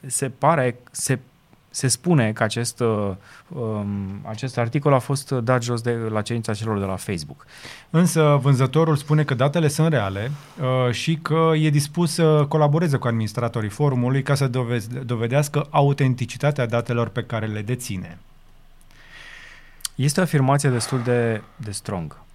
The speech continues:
Speaker 2: Și sunt, se pare că sunt utilizatori care reclamă faptul că au plătit să aibă acces la acele date și nu le-au primit încă, pe de
Speaker 1: Exact.
Speaker 2: altă parte. Știi că s-a mai întâmplat chestia asta odată, când s-a făcut, uh, câteva atacuri de ransomware.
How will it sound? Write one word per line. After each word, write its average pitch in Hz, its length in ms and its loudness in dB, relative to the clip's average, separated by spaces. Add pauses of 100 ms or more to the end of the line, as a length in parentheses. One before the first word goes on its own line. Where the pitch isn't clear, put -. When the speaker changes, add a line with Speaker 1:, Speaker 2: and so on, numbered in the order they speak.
(300)
Speaker 2:
Și - 160 -2
sunt, 175 500 2
se - 200 -4
pare 165 320 0
că 147 120 -4
sunt 165 180 0
utilizatori 156 540 0
care 143 360 2
reclamă 139 520 0
faptul 151 280 -2
că 143 100 0
au 127 140 2
plătit 127 540 -2
să 156 80 0
aibă 113 160 2
acces 104 260 -4
la 104 80 -6
acele 104 320 -6
date 95 380 -6
și 147 160 0
nu 120 100 2
le-au 123 140 2
primit 131 300 0
încă, 151 260 2
pe - 320 -10
de - 80 -8
Speaker 1:
Exact. 117 260 0
Speaker 2:
altă 107 160 -4
parte. 107 380 -4 (220)
Știi - 140 -6
că 170 60 -2
s-a 190 80 2
mai 170 100 6
întâmplat 156 300 2
chestia 143 280 -2
asta 113 160 -4
odată, 107 720 -4
când 123 280 -2
s-a 117 160 -4
făcut, 135 340 -4
uh, 127 60 2 (680)
câteva 123 220 -2
atacuri 117 340 -2
de 110 60 -2
ransomware. 127 680 0